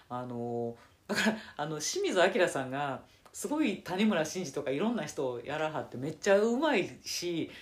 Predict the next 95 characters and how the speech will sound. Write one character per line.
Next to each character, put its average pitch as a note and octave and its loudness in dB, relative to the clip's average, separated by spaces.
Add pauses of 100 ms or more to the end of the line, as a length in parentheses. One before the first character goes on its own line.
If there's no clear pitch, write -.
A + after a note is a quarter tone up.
(120)
ず - -6
ー F#4 -2
っ - -18
と F#3+ 2
や F3 4
っ F3+ -8
て E3 2
は - -4
る、 B2 -4
長 G#3+ 2
い F3 2
キ F3 0
ャ D#3+ 2
リ C#3 0
ア C3 0
ず B2+ -6
ー B3+ -4
っ - -10
と E3 -2
や D3+ 0
っ D3+ -10
て E3+ -4
は D#3 -2
る C3+ -2
か C3 -8
ら、 C#3+ -2 (300)
あ C#3 -8
の、 C3+ -4 (120)
ず - -6
っ - -4
と - 4
そ G#3 4
れ E3+ 6
を E3 2
目 D3+ -6
に F3 -2
す F3+ -4
る A#3 0
こ G#3 -2
と D#3+ -4
が - -4
多 A3 2
く F#3 -8
て、 C3 -4 (300)
な G#3 0
ん F4 -2
な A#3 0
ら F3+ 0 (100)
本 F4 -2
物 E4+ 0
の D4+ 0
谷 D4 0
村 C#4+ -2
新 C4 0
司 E3+ 0
よ - -2
り E3 -6
も G3+ 0 (100)
<laughs> - -8
清 D#4 -6
水 A3+ 2
ア B3+ 6
キ C4 -2
ラ - 2
さ - 0
ん E3+ -2
が E3 0
モ G#3+ 0
ノ A#3+ 0
マ A#3 0
ネ A#3 0
す - -4
る G3+ 2
谷 G#3 2
村 G#3 0
新 A3 -2
司 D#3 -2
を C3+ 2
見 E3 -2
て F#3 8
る F3+ 6
時 F3 0
間 E3+ 8
の G#3+ 4
方 A3+ 6
が - -2
長 C#3+ 2
か - 0
っ - -8
た C#3 2
り C3+ 0
と - -10
か - -6
し - -12
て、 C#3 -2